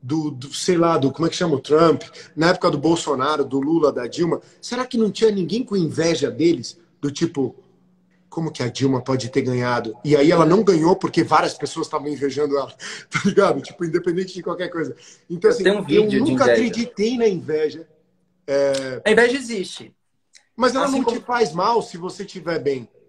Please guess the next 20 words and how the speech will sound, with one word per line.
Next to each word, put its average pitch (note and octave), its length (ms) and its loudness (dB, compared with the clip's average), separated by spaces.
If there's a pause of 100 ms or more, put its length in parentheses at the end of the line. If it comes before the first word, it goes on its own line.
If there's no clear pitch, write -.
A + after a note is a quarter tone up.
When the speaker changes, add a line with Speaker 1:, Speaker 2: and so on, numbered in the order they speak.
(360)
Speaker 2:
Eu F3 140 -6
vou G3 60 0
te F#3+ 100 -12
mandar E3+ 220 -4
um D3 60 -8
vídeo C#3 220 -12
que B2+ 60 -12
eu B2+ 40 -10
tenho C3 140 -10
sobre A#2 220 -10
a - 20 -8
inveja, C3+ 320 2
que - 60 -6
eu - 40 -2
acho C3 60 -6
que C#3 60 -8
vai C3+ 60 -6
fazer C3+ 80 -6
muito C#3 180 -8
sentido. C#3 360 -8